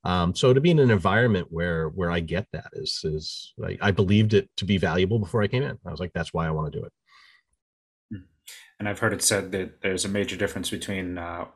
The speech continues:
Speaker 2: working on your company and working in your company.
Speaker 1: Mm, yes.
Speaker 2: And, uh, I think,
Speaker 1: Yeah.
Speaker 2: you know, joining a Vistage group is a great way to
Speaker 1: Yeah.
Speaker 2: get perspective on those kinds of things.
Speaker 1: Totally agree.
Speaker 2: Great. Anything else, Craig?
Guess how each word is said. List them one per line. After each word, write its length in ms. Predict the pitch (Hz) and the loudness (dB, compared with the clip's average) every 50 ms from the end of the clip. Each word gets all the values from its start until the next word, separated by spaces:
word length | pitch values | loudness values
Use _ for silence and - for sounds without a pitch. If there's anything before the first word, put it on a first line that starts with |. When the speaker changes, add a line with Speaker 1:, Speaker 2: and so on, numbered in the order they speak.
| _ _ - | _ _ -6
Speaker 2:
working 400 | 104 98 113 107 - 104 98 101 | 0 0 0 0 2 -2 0 2
on 200 | 104 107 110 107 | 2 4 4 4
your 120 | 101 95 | 2 0
company 440 | - - 101 90 - 98 95 92 92 | 0 -2 -2 -2 -2 -4 -4 -4 -4
and 300 | - 90 90 87 87 90 | -6 -6 -8 -6 -6 -4
working 300 | 92 92 - 90 90 98 | -4 -4 -4 -4 -2 0
in 100 | 101 95 | 0 0
your 120 | 90 85 | -2 -4
company. 400 | - - 90 82 82 87 95 98 | -4 -6 -6 -6 -4 -2 0 0
Speaker 1:
Mm, 140 | 90 82 78 - _ _ - - - - - | 0 0 -2 -6 _ _ -20 -20 -16 -8 -6
yes. 160 | 71 - 95 | -6 -6 -6
Speaker 2:
And, 300 | 92 90 87 87 87 87 | -8 -8 -8 -8 -8 -6
uh, 320 | 87 85 85 85 85 85 - | -6 -4 -4 -4 -6 -6 -6
I 100 | - 92 | -8 -6
think, 240 | - 101 90 87 - | -6 -6 -6 -6 -8
Speaker 1:
Yeah. 40 | - | -8
Speaker 2:
you 60 | 92 87 85 | -8 -8 -8
know, 60 | 85 | -6
joining 300 | 82 98 98 92 90 87 | -4 -4 -4 -4 -4 -6
a 40 | 82 | -6
Vistage 400 | 92 90 - - 90 78 - - | -4 -4 -4 -4 -4 -8 -8 -8
group 220 | - 92 - - | -6 -8 -6 -6
is 100 | 92 - | -6 -6
a 40 | - | -4
great 260 | - 107 101 95 90 | 0 2 2 2 2
way 220 | 95 95 92 90 87 | 0 0 0 0 -2
to 380 | - - 92 87 87 87 85 - _ _ _ - | -2 -4 -4 -4 -4 -4 -6 -8 _ _ _ -20
Speaker 1:
Yeah. 80 | - - | -18 -14
Speaker 2:
get 120 | - 90 - | -14 -14 -10
perspective 440 | - - - - 92 - - 85 85 | -10 -8 -4 -4 -4 -4 -4 -10 -8
on 100 | 85 85 | -8 -8
those 160 | 85 85 - | -8 -8 -8
kinds 160 | - 85 80 | -10 -10 -14
of 80 | 82 - | -12 -14
things. 280 | 80 78 - - _ _ _ _ _ _ _ _ _ - | -14 -14 -16 -18 _ _ _ _ _ _ _ _ _ 0
Speaker 1:
Totally 220 | - 87 82 80 | 2 2 2 2
agree. 200 | 78 - 76 78 - _ _ _ _ _ _ _ _ _ _ _ _ _ _ _ _ _ _ _ _ _ _ - | 0 -2 -6 -6 -6 _ _ _ _ _ _ _ _ _ _ _ _ _ _ _ _ _ _ _ _ _ _ -4
Speaker 2:
Great. 180 | 107 101 98 - - - - - - - - - - | -4 -4 -4 -4 -12 -20 -20 -20 -20 -20 -10 -2 2
Anything 200 | 131 131 127 131 | 4 4 6 6
else, 140 | 135 135 - | 4 2 2
Craig? 300 | - 156 151 160 160 | 2 2 2 2 0